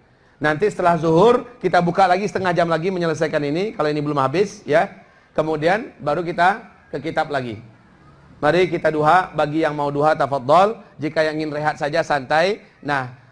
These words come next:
eh, kalau ada snacknya, dinikmati. Jika tidak ada, carilah snacknya. Ya.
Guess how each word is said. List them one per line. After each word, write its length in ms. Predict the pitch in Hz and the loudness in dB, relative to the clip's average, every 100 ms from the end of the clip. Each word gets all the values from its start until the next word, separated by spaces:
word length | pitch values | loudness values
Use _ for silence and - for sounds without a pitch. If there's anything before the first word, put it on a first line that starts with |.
| - | -6
eh, 180 | 147 143 | -4 -2
kalau 160 | 147 147 | -2 -2
ada 160 | 147 | -2
snacknya, 480 | 143 147 139 143 165 | -6 -10 -8 -6 -4
dinikmati. 560 | 156 151 147 143 175 165 | -2 -4 -2 -4 -4 -6
Jika 160 | 151 | -4
tidak 320 | 147 143 139 139 | -4 -2 -2 2
ada, 160 | 170 | 2
carilah 320 | - 147 147 | 2 -4 -4
snacknya. 400 | 131 131 120 113 110 - - | -6 -10 -10 -12 -14 -20 -18
Ya. 160 | 104 | -16